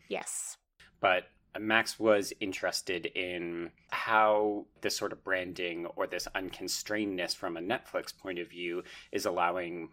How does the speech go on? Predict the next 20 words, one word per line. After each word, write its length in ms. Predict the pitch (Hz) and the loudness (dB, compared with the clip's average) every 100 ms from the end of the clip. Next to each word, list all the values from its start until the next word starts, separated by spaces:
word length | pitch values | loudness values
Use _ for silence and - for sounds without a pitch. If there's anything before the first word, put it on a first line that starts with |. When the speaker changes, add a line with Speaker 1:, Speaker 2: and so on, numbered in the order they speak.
| _ | _
Speaker 2:
both 340 | 98 90 82 98 | -2 -2 -4 -4
networks 500 | 92 - 90 82 - | -2 -2 -4 -8 -6
the 120 | 82 | -4
opportunity 580 | 87 95 - 87 85 90 | -4 -6 -6 -8 -8 -8
to 100 | 80 | -6
stretch 500 | - - 73 - - | -6 -6 -6 -8 -8
their 120 | 76 | -10
creative 480 | - 85 76 73 71 | -10 -10 -10 -12 -12
wings. 540 | 67 - - - - _ _ _ _ _ _ - | -12 -12 -10 -8 -8 _ _ _ _ _ _ -6
Speaker 1:
Yeah. 680 | 269 302 311 294 214 180 - | 0 4 4 4 4 0 0
I 100 | - | 2
mean, 160 | 294 294 | 2 2
I 100 | 285 | 0
don't 280 | 359 381 - - 220 | 2 0 -2 -14 -10
think 220 | - 254 | -8 -4
I 100 | 269 | 0
know 260 | 233 196 202 | 2 2 0
enough 340 | 202 185 175 | 0 -2 -4
about, 480 | 190 190 175 170 175 | -6 -2 0 0 2
like, 160 | 220 | 0